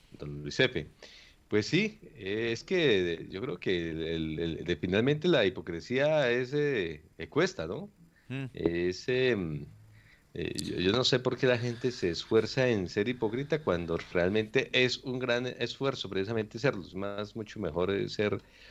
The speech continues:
Speaker 1: digamos, auténtico y, y claro, ¿cierto?
Speaker 2: Sí.
Speaker 1: Sin necesidad de mostrar,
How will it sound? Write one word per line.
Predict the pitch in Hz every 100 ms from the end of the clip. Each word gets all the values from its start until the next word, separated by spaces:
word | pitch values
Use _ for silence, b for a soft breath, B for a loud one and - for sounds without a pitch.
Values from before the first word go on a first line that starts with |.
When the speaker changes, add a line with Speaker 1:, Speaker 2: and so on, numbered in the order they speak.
| b _
Speaker 1:
digamos, | - - - 95 - -
auténtico | - 78 104 95 - 143 92
y, | 76 - -
y | - -
claro, | 90 98 - 151 - - -
¿cierto? | 87 82
Speaker 2:
Sí. | 107 104
Speaker 1:
Sin | 90 76 69
necesidad | - 82 - 90
de | 107
mostrar, | 98 80 98 101